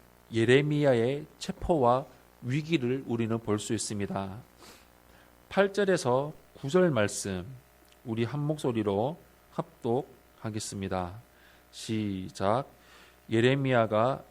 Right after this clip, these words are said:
여호와께서 명령하신 말씀을 모든 백성에게 전하기를 마침에 제사장들과 선지자들과 모든 백성이 그를 붙잡고 이르되, "내가 반드시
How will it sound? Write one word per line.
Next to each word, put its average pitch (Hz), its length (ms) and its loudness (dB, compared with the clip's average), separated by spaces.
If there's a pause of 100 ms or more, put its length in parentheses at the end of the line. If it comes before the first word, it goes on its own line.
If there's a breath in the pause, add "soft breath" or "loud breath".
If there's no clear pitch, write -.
(140)
여호와께서 135 720 6
명령하신 131 680 0
말씀을 117 840 0
모든 120 440 0
백성에게 120 680 -2
전하기를 107 640 0
마침에 101 640 -4 (500 loud breath)
제사장들과 123 1000 2 (120)
선지자들과 110 960 0 (280 soft breath)
모든 135 380 2
백성이 131 440 0
그를 127 280 2
붙잡고 131 760 0
이르되, 107 500 0 (440 loud breath)
"내가 127 420 4
반드시 135 540 0